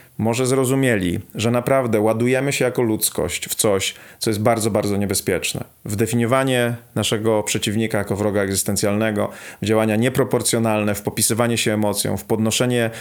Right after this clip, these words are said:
eskalację czegoś, co jest bardzo, bardzo złe, to do niczego dobrego nie prowadzi. Mam nadzieję, że ludzie, którzy wierzą w ideę radykalnego centrum, są w stanie obronić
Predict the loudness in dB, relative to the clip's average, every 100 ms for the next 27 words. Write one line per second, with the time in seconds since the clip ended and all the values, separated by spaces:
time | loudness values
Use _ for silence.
0 | -16 -18 -4 0 0 2 4 4 4 2
1 | 2 2 0 -8 -6 -2 2 2 2 0
2 | 2 2 2 2 0 0 0 0 0 -2
3 | -8 -20 -20 -6 -2 0 2 2 2 4
4 | 2 2 0 0 0 0 -2 -8 -14 -20
5 | _ 0 2 2 2 2 2 2 2 2
6 | 0 -6 -20 -18 -4 -2 0 0 0 2
7 | 2 2 0 0 0 2 2 0 0 0
8 | 0 0 0 0 0 -2 -4 -12 -20 -18
9 | -4 -2 0 2 2 2 0 0 2 2
10 | 2 0 0 -4